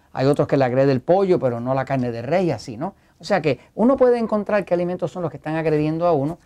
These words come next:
y esos son los que causan el desbalance hormonal que luego trae los problemas en el metabolismo, el descontrol en la diabetes y todos los otros problemas. Ahora, tengo una recomendación para hacerle y es una información, eh, que tiene que ver con un libro que se publicó en el mil novecientos cincuenta y seis,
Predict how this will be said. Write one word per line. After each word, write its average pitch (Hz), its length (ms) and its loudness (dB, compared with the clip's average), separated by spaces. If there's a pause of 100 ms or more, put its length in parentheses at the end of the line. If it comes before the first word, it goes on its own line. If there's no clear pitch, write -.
(240)
y 143 140 4
esos 143 200 0
son 175 140 -2
los 170 80 0
que 151 140 -2
causan 156 260 -2
el 147 80 0
desbalance 135 480 0
hormonal 151 520 0 (220)
que - 120 -8
luego 139 200 4
trae 143 160 0
los 143 120 0
problemas 131 360 -4
en 143 60 2
el 147 60 2
metabolismo, 147 500 0
el 135 60 -4
descontrol 123 400 -8
en 131 60 -4
la 135 80 0
diabetes 151 360 -2
y - 20 -6
todos 127 140 -2
los 127 100 -2
otros 127 220 -4
problemas. 87 380 -18
Ahora, 120 240 0 (120)
tengo 165 160 4
una 165 120 4
recomendación 151 600 0
para 139 140 0
hacerle 104 380 -10 (280)
y 160 180 2
es 190 300 -2
una 170 200 0
información, 185 720 0 (340)
eh, 147 320 4
que 139 100 -2
tiene 147 200 2
que 165 100 2
ver 165 140 2
con 135 180 -2
un 151 380 0
libro 165 420 2 (300)
que 143 100 -16
se 135 140 -6
publicó 127 300 0
en 165 80 4
el 156 40 4
mil 151 140 4
novecientos 160 400 -2
cincuenta 151 320 2
y 139 40 0
seis, 156 280 0